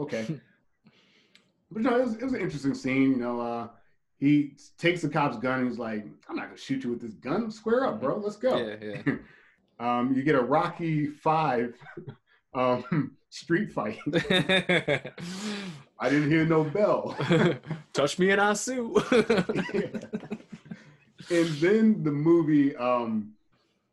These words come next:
Speaker 1: more or less ends with Youngblood Priest in Georgia on a super yacht in, uh, Montenegro.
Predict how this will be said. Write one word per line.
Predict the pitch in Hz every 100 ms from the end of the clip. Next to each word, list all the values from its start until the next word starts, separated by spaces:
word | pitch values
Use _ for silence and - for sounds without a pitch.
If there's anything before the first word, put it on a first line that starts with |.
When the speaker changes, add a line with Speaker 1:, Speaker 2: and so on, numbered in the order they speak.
| _ -
Speaker 1:
more | 170 170 165 160
or |
less | 151 143 143
ends | 139 135
with | 120 123 120
Youngblood | 113 139 180 175 170 165 151
Priest | 143 123 120 - _ _ _ 135
in | 131
Georgia | 110 131 135 107 110 104 - _ _ _ -
on | 143 147
a | 127 113 131
super | - - 269 262 139
yacht | 123 107 101 _
in, | 127 123
uh, | 120 110 110
Montenegro. | 113 147 185 180 160 139 120 110 113